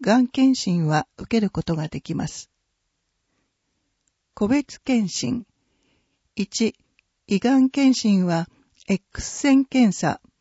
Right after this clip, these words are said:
バリウムと内視鏡検査のどちらかを選択できます。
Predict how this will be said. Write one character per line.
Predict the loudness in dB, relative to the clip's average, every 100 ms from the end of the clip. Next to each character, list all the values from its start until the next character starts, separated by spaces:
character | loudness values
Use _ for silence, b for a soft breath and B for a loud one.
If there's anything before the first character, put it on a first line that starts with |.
| -2
バ | 0
リ | 2 2
ウ |
ム | 0 -4 -8 _ _
と | -2 -2 -6 _ _ 0
内 | 2 2
視 | 0 -6
鏡 | 2 2 4
検 | 2 2 2
査 | 0
の | 0 -2 -8 0
ど | 0
ち | 2
ら | -2 -2
か | 0
を | 0
選 | 0 -2 -2
択 | -4 -6 -6
で | -8
き | -8
ま | -6 -8
す。 | -10 -20